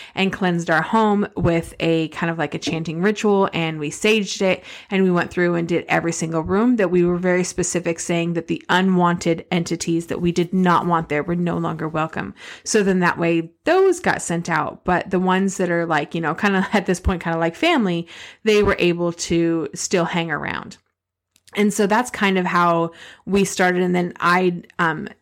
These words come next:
again, would start to, you know, anytime that I was feeling uncomfortable, I would definitely make sure that I made my energy known and made sure that, that whatever was in there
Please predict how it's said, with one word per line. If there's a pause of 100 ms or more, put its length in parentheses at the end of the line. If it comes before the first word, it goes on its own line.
(380)
again,
would
start
to,
you
know,
anytime
that
I
was
feeling
uncomfortable,
I
would
definitely
make
sure
that (380)
I
made
my
energy
known
and
made
sure
that, (100)
that
whatever
was
in
there